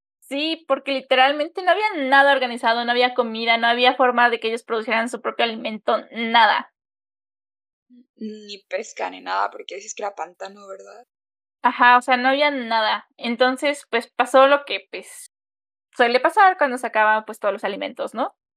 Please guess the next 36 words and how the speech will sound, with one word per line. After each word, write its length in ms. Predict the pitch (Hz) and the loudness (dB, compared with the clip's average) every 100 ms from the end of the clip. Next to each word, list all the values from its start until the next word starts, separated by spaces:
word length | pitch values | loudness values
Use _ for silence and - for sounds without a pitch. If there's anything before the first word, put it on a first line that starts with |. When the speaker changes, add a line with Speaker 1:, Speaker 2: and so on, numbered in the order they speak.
| _ _ _ _ _ _ | _ _ _ _ _ _
Speaker 1:
Este, 680 | - 208 202 202 - 208 202 202 | -2 0 0 -4 -4 -2 -2 0
la 120 | 202 | 0
gente 200 | 214 214 | 0 -4
empezó 240 | 214 226 202 | -4 0 0
a 40 | |
recurrir 300 | 202 202 196 | 0 0 2
al 60 | 190 | 2
canibalismo, 800 | 196 196 202 320 349 339 320 320 | 0 0 2 2 0 0 0 2
los 240 | 233 226 | 0 0
guardias 440 | 220 233 254 247 247 | 4 4 6 2 2
que 80 | 220 | -6
estaban 300 | 220 208 214 | -2 0 0
allá 400 | 208 226 226 226 | 0 2 4 2
dijeron 960 | 214 208 202 202 196 190 190 190 190 185 | 0 -4 -2 0 -2 -2 -6 -10 -16 -16
que, 340 | - - - - | -6 -4 -4 -6
oh, 160 | - 233 | 2 4
vaya, 340 | 226 208 196 - | 4 4 2 -2
pues, 280 | 208 - - | -14 -10 -6
esto 200 | 220 247 | 0 2
ya 60 | |
se 100 | 262 254 | 2 0
salió 200 | 220 202 | -2 -2
de 120 | 196 | 0
control 480 | 190 220 311 320 311 | -2 2 4 6 4
al 160 | 220 | 0
chile 360 | - 302 302 294 | -4 -2 4 2
y 40 | |
se 100 | 302 | 2
fueron 300 | 254 220 233 220 | 0 4 4 2
a 60 | |
un 100 | 220 | -2
fuerte 340 | - 226 220 - | 2 2 0 2
que 100 | 185 | 2
habían 220 | 190 196 | 2 -2
construido, 540 | 196 - - 190 190 | -6 -8 -6 -4 -4
¿no? 200 | 202 285 | -4 -4